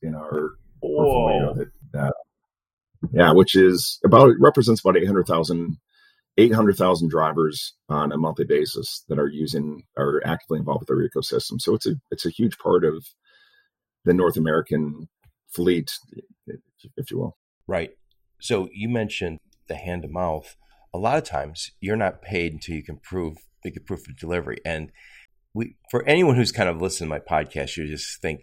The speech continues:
Speaker 2: that this stuff is just all this information's flying around and it's like, no problem. I got a call from a consulting company and talked to them a little bit about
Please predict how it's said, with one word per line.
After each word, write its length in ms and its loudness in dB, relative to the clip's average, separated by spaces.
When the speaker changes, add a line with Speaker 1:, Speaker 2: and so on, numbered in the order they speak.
Speaker 2:
that 200 -10
this 180 -8
stuff 300 -8
is 140 -8
just 240 -10
all 220 -8
this 180 -8
information's 640 -10
flying 440 -4
around 380 -6
and 80 -12
it's 260 -10
like, 180 -8
no 140 -10
problem. 440 -4
I 60 -6
got 140 -4
a 40 -12
call 300 -2
from 180 -12
a 60 -10
consulting 540 -8
company 380 -10
and 120 -12
talked 260 -12
to 60 -20
them 120 -14
a 100 -12
little 200 -10
bit 160 -10
about 360 -10